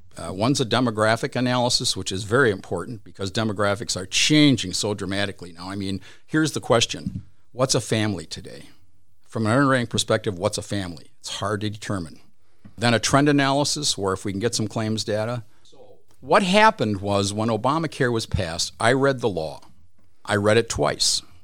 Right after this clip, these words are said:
the entire law. Now, that doesn't mean I've read all the amendments because, as you know, when you put the amendments next to a guy that's six-foot-eight, it's actually taller than him. So it's difficult to keep up with, but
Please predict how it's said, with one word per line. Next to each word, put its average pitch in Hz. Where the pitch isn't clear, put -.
the 98
entire 143
law. 131
Now, 101
that 110
doesn't 127
mean 139
I've 104
read 110
all 104
the 95
amendments 127
because, 104
as 98
you 135
know, 185
when 95
you 107
put 127
the 117
amendments 117
next 110
to -
a 98
guy 104
that's 92
six-foot-eight, 123
it's 110
actually 107
taller 104
than 85
him. -
So 131
it's -
difficult 175
to 156
keep 139
up 120
with, -
but 131